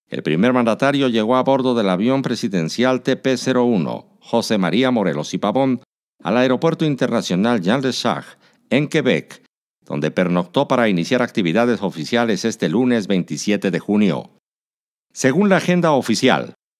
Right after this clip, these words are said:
el presidente Enrique Peña Nieto se reunirá con el primer ministro de Canadá, Justin Trudeau, el primer ministro de Quebec, Philippe Couillard, y tendrá una comida con integrantes de la Cámara de Comercio e Industria de esa ciudad,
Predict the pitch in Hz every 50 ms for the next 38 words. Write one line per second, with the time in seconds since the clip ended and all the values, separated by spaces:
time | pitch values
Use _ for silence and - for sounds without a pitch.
0 | _ _ - 76 - 90 87 104 107 127 151 160 147 - 143 131 117 104 101 127
1 | 127 - 127 120 120 120 113 98 92 95 113 131 - - 160 156 - 135 117 110
2 | 95 87 85 87 92 120 123 - 123 110 101 92 92 87 87 87 107 113 110 107
3 | 95 110 117 - - 117 104 92 92 - - 80 78 78 76 90 110 110 104 98
4 | 90 - - 117 123 - - 127 117 104 95 71 58 - - _ _ _ _ _
5 | _ _ - 76 73 71 - 80 80 92 117 120 117 113 117 139 135 - - 131
6 | 127 117 104 - - 87 76 85 120 139 139 - - 92 87 117 127 123 - 120
7 | 120 113 104 82 67 55 - - _ _ _ _ _ _ _ _ - 123 123 127
8 | 113 104 101 120 123 139 135 135 131 120 - 98 87 95 113 123 127 160 156 -
9 | 147 131 123 110 - - 76 - 135 131 127 120 127 113 95 104 82 71 71 -
10 | 107 117 123 117 113 104 98 92 - 82 76 85 117 123 120 117 - 123 117 113
11 | - - - 107 92 82 73 71 101 135 143 - - 127 131 127 120 98 - 71
12 | 73 80 - 101 98 92 123 120 127 107 73 62 62 -